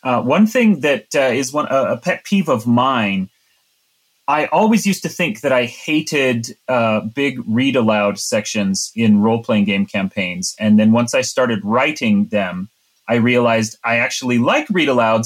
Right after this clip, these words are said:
I just don't like long ones. Um, you know, if, if something goes on for more than a paragraph,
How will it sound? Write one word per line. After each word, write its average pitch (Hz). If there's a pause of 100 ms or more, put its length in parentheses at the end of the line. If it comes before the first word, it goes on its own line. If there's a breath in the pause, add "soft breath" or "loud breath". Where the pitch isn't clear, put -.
I 147
just 190
don't 139
like 127
long 120
ones. 101 (600)
Um, 101 (460)
you 135
know, 117
if, 123
if 131
something 185
goes 165
on 147
for 143
more 135
than 143
a 127
paragraph, 117